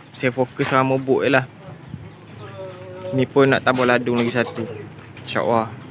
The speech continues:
Dalam masa terdekat nanti saya cuba lah tambah.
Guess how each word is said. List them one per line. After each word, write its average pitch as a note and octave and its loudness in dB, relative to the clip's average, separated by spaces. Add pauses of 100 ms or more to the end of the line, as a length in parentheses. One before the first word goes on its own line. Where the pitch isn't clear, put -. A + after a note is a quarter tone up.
(380)
Dalam A2+ 0
masa - -8
terdekat A2+ -2
nanti A#2 -2
saya A#2 -8
cuba A#2 2
lah A2+ 0
tambah. A#2+ -4